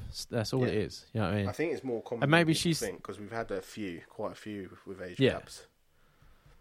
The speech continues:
Speaker 1: But maybe she's thinking the same. Maybe she's thinking, like, you're young, like, oh, you've got a lot of you, things you wanna do, and she wants to settle. She doesn't wanna go on holiday. She doesn't wanna get drunk or anything
Speaker 2: Mm.
Speaker 1: like that.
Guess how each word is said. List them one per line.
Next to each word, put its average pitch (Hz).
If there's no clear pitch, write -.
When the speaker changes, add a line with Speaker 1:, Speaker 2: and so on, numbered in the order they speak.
Speaker 1:
But 170
maybe 180
she's 160
thinking 147
the 135
same. 147
Maybe 120
she's 117
thinking, 113
like, 107
you're 143
young, 123
like, 95
oh, 107
you've 101
got 104
a -
lot 107
of 101
you, 113
things 117
you 113
wanna 104
do, 104
and 98
she 117
wants 110
to 104
settle. 98
She -
doesn't 127
wanna 131
go 101
on 95
holiday. 101
She -
doesn't 110
wanna 104
get -
drunk 104
or 107
anything 104
Speaker 2:
Mm. 107
Speaker 1:
like 92
that. 92